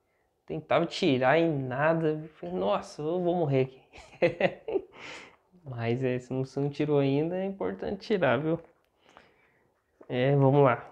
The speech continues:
pra mais perguntas intrigantes aqui. Vamos ver no sumário.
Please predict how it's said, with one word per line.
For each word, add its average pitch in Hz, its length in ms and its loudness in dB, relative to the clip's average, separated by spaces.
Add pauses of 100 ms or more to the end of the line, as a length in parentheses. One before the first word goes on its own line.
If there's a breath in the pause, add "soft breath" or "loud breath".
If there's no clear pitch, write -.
(140)
pra 120 140 -6
mais 120 260 -2
perguntas 135 960 -2 (160)
intrigantes 139 720 4
aqui. 139 380 -2 (1120)
Vamos 143 320 -6
ver 135 240 8
no 135 120 2
sumário. 165 680 6